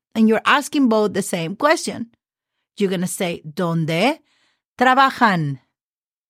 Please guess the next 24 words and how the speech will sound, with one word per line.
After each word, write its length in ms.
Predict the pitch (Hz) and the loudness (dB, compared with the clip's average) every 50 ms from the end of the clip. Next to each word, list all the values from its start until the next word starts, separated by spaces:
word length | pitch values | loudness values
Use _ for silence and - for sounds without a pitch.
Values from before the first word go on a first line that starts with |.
| _ _ _ _ _ _ _ _ _ _ _ _ _ _ _ _ _ _ _ _ _ - | _ _ _ _ _ _ _ _ _ _ _ _ _ _ _ _ _ _ _ _ _ -10
Okay? 400 | 202 160 - 185 185 214 285 214 _ _ _ _ _ _ _ - - - _ _ _ _ - | -8 -4 0 2 2 2 2 0 _ _ _ _ _ _ _ -20 -20 -20 _ _ _ _ 0
Easy 380 | 294 294 311 285 - 370 320 | 2 4 4 4 4 2 0
peasy. 500 | 262 254 320 247 214 156 - 156 143 175 - _ _ _ _ _ _ _ _ _ | 2 2 0 0 0 -2 -4 -8 -12 -12 -16 _ _ _ _ _ _ _ _ _
If 120 | - 226 | -4 -2
you 140 | 240 330 381 | 0 2 2
learn 220 | 370 359 339 330 311 | 4 4 2 2 2
these 200 | 311 311 254 - | 0 -2 -2 0
words, 440 | 233 220 240 254 254 220 _ - _ _ _ - | 0 0 0 0 -2 -6 _ -18 _ _ _ 0
these 220 | 220 254 240 - | 0 0 0 2
questions, 560 | - 240 233 233 - - 240 240 247 - - - | 2 2 2 2 0 -2 -2 -2 -2 -4 -6 -8
it's 120 | 220 - | -8 -6
gonna 200 | - 214 196 190 | -4 -4 -2 -2
be 180 | 180 175 170 - | -2 -4 -4 -2
really 300 | 175 196 202 202 196 - - | 0 0 0 0 -2 -4 -4
easy 180 | 202 - - | -4 -4 -4
for 140 | 208 - 220 | -4 -4 -2
you. 120 | 208 208 202 | -2 -2 -2
You 120 | 196 208 | -2 -2
can 160 | 196 247 220 | 0 0 0
use 180 | 185 180 175 175 | 0 0 0 -2
them 180 | 175 170 170 - | -2 -4 -6 -6
a 80 | - 170 | -6 -6
lot. 320 | 156 151 139 127 117 - _ _ _ _ _ | -6 -6 -6 -8 -8 -12 _ _ _ _ _
Now, 380 | - 254 294 285 277 254 - - | 0 2 4 4 4 2 -2 -6